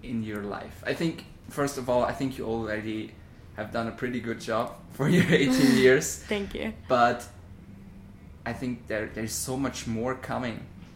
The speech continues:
Speaker 1: Yeah, I mean, you're not even twenty.
Speaker 2: Yeah.
Speaker 1: So what's the,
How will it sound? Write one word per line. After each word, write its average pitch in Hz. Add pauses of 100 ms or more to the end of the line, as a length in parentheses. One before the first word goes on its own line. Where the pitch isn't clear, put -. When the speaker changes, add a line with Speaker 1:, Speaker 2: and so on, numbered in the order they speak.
(160)
Speaker 1:
Yeah, 110 (500)
I 107
mean, 107 (480)
you're 113
not 113
even 117
twenty. - (420)
Speaker 2:
Yeah. 208
Speaker 1:
So 110 (1200)
what's 120
the, 110